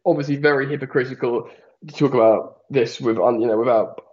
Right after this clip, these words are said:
understanding what the Premier League did when it was created, but it's still ultimately building off what is the, you know, historic English Football League with clubs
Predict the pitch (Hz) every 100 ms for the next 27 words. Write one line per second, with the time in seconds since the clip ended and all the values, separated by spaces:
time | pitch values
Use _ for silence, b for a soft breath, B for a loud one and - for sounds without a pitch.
0 | _ 156 151 147 135 135 120 123 156 135
1 | 127 131 127 - 131 123 120 123 113 90
2 | 113 110 - - _ _ - 120 113 120
3 | 120 113 - B _ - - 110 120 -
4 | 131 104 120 127 113 87 101 95 110 -
5 | _ _ 147 143 131 123 117 117 117 131
6 | 117 123 117 120 113 117 113 107 - -
7 | 135 113 - - 127 123 123 - - 120
8 | 107 110 120 120 120 127 - - 120 -
9 | -